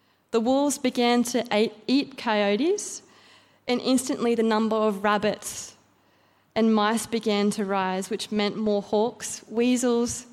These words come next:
and foxes, and more badgers lived in the area. Bears would feed on the wolves' leftovers, also eating the berries that were fruiting on the trees.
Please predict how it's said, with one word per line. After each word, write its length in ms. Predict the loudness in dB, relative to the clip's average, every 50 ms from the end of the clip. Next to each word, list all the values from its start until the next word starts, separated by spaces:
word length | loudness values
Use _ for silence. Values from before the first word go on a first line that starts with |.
| -10 -4
and 160 | -2 -2 -2
foxes, 540 | 0 -2 -2 -2 -2 -4 -4 -2 0 0 0
and 140 | 0 0 2
more 180 | 2 2 0
badgers 680 | 0 0 0 -2 -2 -2 -2 0 0 0 -2 -4 -6 -6
lived 320 | -4 -4 -4 -4 -6 -10 -8
in 160 | -6 -4 -4
the 120 | -4 -4
area. 540 | -6 -6 -6 -6 -6 -6 -8 -8 -10 -12 -16 -20 _ _ _ _ _ _ _ _ _ _ _ _ _ _ _ _ _ _ _ _ _ _ _ _ _
Bears 380 | 0 2 4 4 4 2 0 0
would 160 | -2 -4 -4
feed 420 | -4 -2 0 2 2 2 2 2
on 160 | 2 2 2 4
the 80 | 2
wolves' 460 | 2 2 2 2 2 2 0 -2 -2
leftovers, 880 | 0 0 0 0 -2 -2 -2 -2 -2 -2 -4 -4 -4 -6 -8 -8 -10 -12 -16 _ _ _ -20 _ -20 -20 _ _ _ _
also 320 | 0 2 2 2 2 0 0
eating 440 | 0 0 0 0 2 2 4 4 4
the 80 | 2
berries 520 | 2 2 2 2 4 4 4 4 4 2 2
that 120 | 0 0
were 140 | 0 -2 -2
fruiting 560 | -2 0 2 2 2 2 2 2 2 2 2
on 160 | 2 0 0
the 80 | -2 -2
trees. 600 | -4 -4 -6 -4 -4 -4 -4 -6 -6 -8 -10 -12